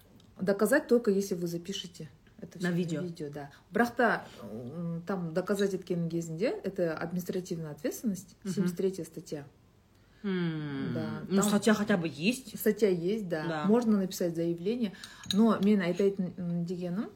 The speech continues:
Speaker 1: абьюзерлер обычно олар трусливый болады. Олар вообще
Speaker 2: Түсіндіңдер ма?
Speaker 1: трусливый.
Speaker 2: Қорқақ болады.
Speaker 1: Иә, қорқақ болады. И олар, жаңағы, сіздер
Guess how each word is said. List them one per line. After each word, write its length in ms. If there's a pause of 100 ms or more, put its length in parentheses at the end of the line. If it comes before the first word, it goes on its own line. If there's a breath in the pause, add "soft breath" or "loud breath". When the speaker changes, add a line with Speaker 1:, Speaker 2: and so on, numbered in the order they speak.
(420 loud breath)
Speaker 1:
абьюзерлер 680
обычно 520
олар 240
трусливый 640
болады. 240 (1400)
Олар 260
вообще 240
Speaker 2:
Түсіндіңдер 280
ма? 140
Speaker 1:
трусливый. 200
Speaker 2:
Қорқақ 380
болады. 380 (220)
Speaker 1:
Иә, 220
қорқақ 260 (120)
болады. 260 (420 loud breath)
И 340
олар, 500
жаңағы, 480
сіздер 460